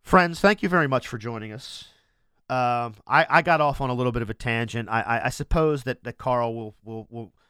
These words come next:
will, will craft this beautiful episode into just, just a, a jaffer, just one that's just gonna, uh, uh, bowl you up and down. Um, if you're interested in our work and you wanna support it, you know where to go.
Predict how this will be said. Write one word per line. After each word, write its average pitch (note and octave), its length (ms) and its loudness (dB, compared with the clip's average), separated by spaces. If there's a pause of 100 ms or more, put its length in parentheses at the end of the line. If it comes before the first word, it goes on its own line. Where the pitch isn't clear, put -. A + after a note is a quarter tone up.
(500)
will, A2+ 380 -14
will B2+ 120 -10
craft C#3+ 640 -2
this A2 280 -6
beautiful - 400 -4
episode A#2 500 -4
into A2+ 460 -10 (420)
just, - 540 -2
just - 260 -4
a, A2+ 220 -8
a G#2+ 80 -14
jaffer, G#2 560 -2
just - 240 -8
one B2 240 -4
that's A2+ 180 -12
just - 160 -14
gonna, A2 260 -10
uh, G#2 60 -16 (140)
uh, A2+ 60 -12
bowl A#2 280 -6
you A2 160 -8
up A2 80 -10
and G#2+ 140 -10
down. G#2 340 -10 (720)
Um, A#2 480 -2 (1600)
if D3 120 -2
you're E3 120 0
interested G#3 400 0
in F#3+ 80 2
our E3 160 4
work C3+ 380 -4 (200)
and A#2+ 80 -12
you B2 80 -6
wanna D#3 220 0
support B2 420 -8
it, B2 140 -8 (800)
you E3 180 2
know D3+ 120 6
where C#3 120 2
to A2+ 80 -2
go. G2+ 400 -6